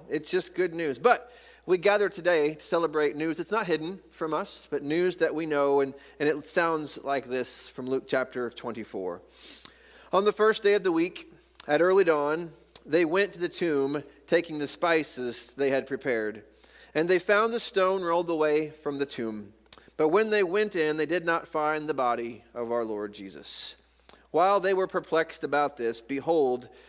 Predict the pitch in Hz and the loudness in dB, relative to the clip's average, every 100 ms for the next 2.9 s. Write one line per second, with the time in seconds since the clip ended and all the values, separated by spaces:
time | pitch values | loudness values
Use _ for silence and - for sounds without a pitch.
0 | - - 190 180 180 170 151 - 165 180 | -20 -4 -2 0 2 0 -2 -4 -2 0
1 | 147 143 139 120 113 127 127 135 135 135 | 2 2 2 -2 -6 -8 -10 -8 -2 2
2 | 143 139 143 139 139 123 117 107 | 2 0 -4 -6 -4 -2 -2 -4